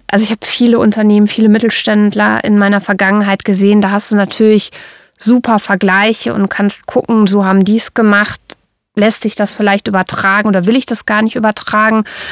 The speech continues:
Ähm, und das mache ich eben jetzt durch meine Netzwerke, äh, <clears throat> durch meine Netzwerkveranstaltungen, wo ich mir immer noch anschaue, ähm, können wir uns bei den Prozessen anderer Unternehmen was abgucken? Was können wir uns abgucken? Mit wem sprechen wir am besten mal?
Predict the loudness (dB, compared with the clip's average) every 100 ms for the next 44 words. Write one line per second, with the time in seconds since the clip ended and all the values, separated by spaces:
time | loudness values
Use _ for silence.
0 | -16 -20 -2 2 4 2 2 0 0 0
1 | 0 -2 -2 0 2 0 -2 -6 -2 0
2 | 2 2 2 0 -4 -4 0 0 -2 -2
3 | 0 0 -2 -4 -6 -10 0 2 4 4
4 | 2 0 0 0 -2 -4 -4 -2 -2 -2
5 | 0 -2 0 0 -2 -2 -2 2 2 0
6 | -2 -2 0 0 2 2 0 -4 -18 -18
7 | -12 -2 2 4 4 2 0 -6 -20 _
8 | _ -20 -18 -18 -18 -20 -14 -8 0 2
9 | 4 4 0 0 0 0 -2 -6 -4 -4
10 | -4 -2 -2 0 -2 0 2 2 2 -2
11 | -6 -10 -6 -4 0 0 -2 -2 0 0
12 | -2 -6 -4 0 0 2 0 0 -4 -6
13 | -2 0 0 2 2 0 -2 0 2 2
14 | 2